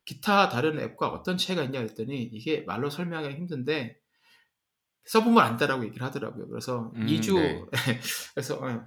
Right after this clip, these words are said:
Speaker 1: 알겠다 그래서 이제 집에 와서 알아보다가 이 주 트라이얼이 있어가지고 이제 트라이얼을 하는데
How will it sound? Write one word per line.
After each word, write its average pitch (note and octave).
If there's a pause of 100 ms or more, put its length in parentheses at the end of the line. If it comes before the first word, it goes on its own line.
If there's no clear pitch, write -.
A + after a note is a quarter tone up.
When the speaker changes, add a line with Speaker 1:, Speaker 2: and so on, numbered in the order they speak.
Speaker 1:
알겠다 D3
그래서 C3+
이제 C3
집에 D3+
와서 F#3 (100)
알아보다가 C#3 (580)
이 D#3+
주 A#3+
트라이얼이 B3
있어가지고 C#3+ (180)
이제 D#3+
트라이얼을 F#3
하는데 F#3+